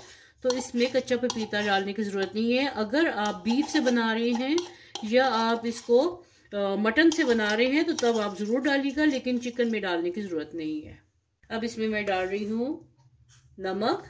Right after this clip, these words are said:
हस्बे जायका, वन एंड हाफ टीस्पून भर के, या फिर आप ये बाद में भी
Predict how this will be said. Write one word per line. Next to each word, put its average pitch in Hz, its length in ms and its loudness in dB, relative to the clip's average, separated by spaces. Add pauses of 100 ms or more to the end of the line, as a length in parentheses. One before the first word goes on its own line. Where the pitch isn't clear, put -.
हस्बे 196 280 -4
जायका, 185 460 -2 (300)
वन 214 440 -2 (2500)
एंड 208 180 -2
हाफ 190 300 -4
टीस्पून 233 440 -2
भर 202 200 0 (160)
के, 277 80 2 (460)
या 226 180 0
फिर 240 180 0
आप 220 220 -2 (220)
ये 247 240 0
बाद 247 280 0
में 285 140 -4
भी 294 160 -2